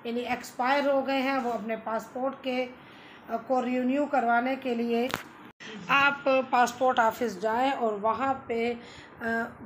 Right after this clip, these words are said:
टोकन हासिल कर लें और दरख्वास्त जमा करवाते वक्त आप वो टोकन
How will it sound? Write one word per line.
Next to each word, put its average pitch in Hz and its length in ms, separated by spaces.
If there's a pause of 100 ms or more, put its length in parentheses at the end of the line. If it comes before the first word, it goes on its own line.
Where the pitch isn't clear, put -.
(140)
टोकन 294 400
हासिल 285 360
कर 269 200
लें 269 240
और 240 380 (100)
दरख्वास्त 240 600
जमा 240 340
करवाते 233 600
वक्त 226 300 (1400)
आप 269 320 (100)
वो 254 260
टोकन 262 680